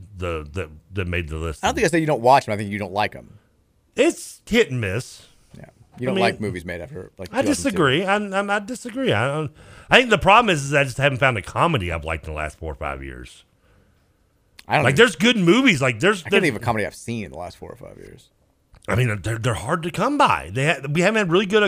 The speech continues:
Speaker 1: a, a good comedy in, like, a decade, it feels like.
Speaker 2: It's a good age for stand-up, though. Stand-up's doing
Speaker 1: Now,
Speaker 2: well.
Speaker 1: that's, yeah, stand-up is fine, but I mean
Speaker 2: Uh,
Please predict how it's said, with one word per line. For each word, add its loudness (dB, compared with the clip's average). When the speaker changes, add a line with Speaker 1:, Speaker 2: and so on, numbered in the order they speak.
Speaker 1:
a, -6
a -4
good 0
comedy 2
in, 2
like, 0
a 0
decade, 2
it -8
feels -6
like. -10
Speaker 2:
It's -10
a -8
good 8
age 4
for -4
stand-up, -4
though. -16
Stand-up's -6
doing 0
Speaker 1:
Now, 8
Speaker 2:
well. 6
Speaker 1:
that's, 2
yeah, 2
stand-up 0
is -6
fine, -8
but -2
I 0
mean -2
Speaker 2:
Uh, 6